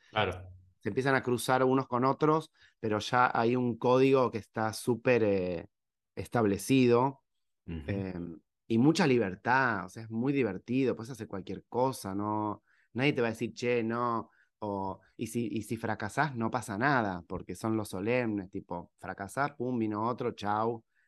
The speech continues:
Speaker 2: no pasa nada.
Speaker 3: Mm,
Speaker 2: Em,
Speaker 3: mm,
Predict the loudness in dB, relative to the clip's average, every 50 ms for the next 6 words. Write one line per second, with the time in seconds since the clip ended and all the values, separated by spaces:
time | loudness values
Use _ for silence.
0 | _ _ -10 -6 -6 -6 -6 -6 -6 -4 -2 -2 -2 -2 -2 -4 -6 -10 _ _
1 | _ _ _ _ _ _ _ _ _ _ _ -10 -10 -8 -4 -2 -2 -2 -2 -6
2 | -10 -14 -16 -12 _ -6 -6